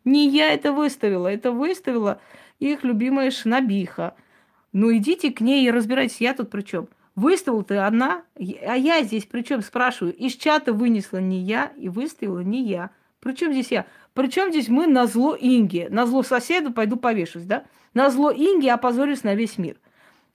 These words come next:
Это, во-первых, никакого театра там не было, не надо втирать. Просто вы, когда поняли, что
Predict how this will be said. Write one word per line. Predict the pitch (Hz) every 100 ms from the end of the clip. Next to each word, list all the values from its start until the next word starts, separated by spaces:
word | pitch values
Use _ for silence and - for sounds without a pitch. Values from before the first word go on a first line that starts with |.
| _
Это, | 208 208
во-первых, | 285 302 262 185 180
никакого | 214 226 277 311
театра | 277 277 269 262 240
там | 233 240 240
не | 294
было, | 285 220 180
не | 190
надо | 214 254 269 262 247 _ _ _
втирать. | - - 240 220 214 185 160 -
Просто | - 359 392 - 247
вы, | 214 262
когда | 262 247 220 220
поняли, | 220 254 240 196 180
что | 165 - 175 165